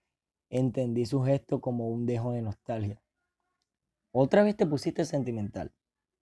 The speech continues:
¿A eso fue que tú viniste? No, a ponerme a llorar.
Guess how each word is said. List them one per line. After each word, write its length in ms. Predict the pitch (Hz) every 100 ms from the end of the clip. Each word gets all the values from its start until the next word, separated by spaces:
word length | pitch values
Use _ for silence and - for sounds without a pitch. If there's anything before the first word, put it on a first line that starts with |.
| _ _ _ - _ _ 117
¿A 60 |
eso 180 | 107 135
fue 140 | 160 156
que 120 | 160
tú 160 | 160
viniste? 480 | 160 156 180 - 127 - -
No, 280 | 131 139 - _ _ _ _ _ _ _
a 120 | 127
ponerme 360 | 113 123 120 139
a 40 |
llorar. 380 | 143 127 131 117